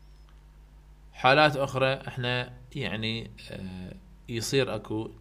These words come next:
تغيير مثلًا إلى T. شوف deal، deal dealt، creep crept، cleave cleft.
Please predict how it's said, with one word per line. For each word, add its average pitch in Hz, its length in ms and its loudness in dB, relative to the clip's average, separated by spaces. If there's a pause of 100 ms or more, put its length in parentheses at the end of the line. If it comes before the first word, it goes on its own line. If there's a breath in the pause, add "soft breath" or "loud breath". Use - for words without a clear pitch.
تغيير 113 540 0 (440)
مثلًا 104 460 -4 (400)
إلى 107 320 -2 (140)
T. 131 60 -2 (920)
شوف 104 260 -8
deal، 107 300 -4 (300)
deal 139 360 -2
dealt، 98 380 -2 (720)
creep 135 560 -6
crept، - 500 -2 (760 soft breath)
cleave 127 400 0 (220)
cleft. - 440 -6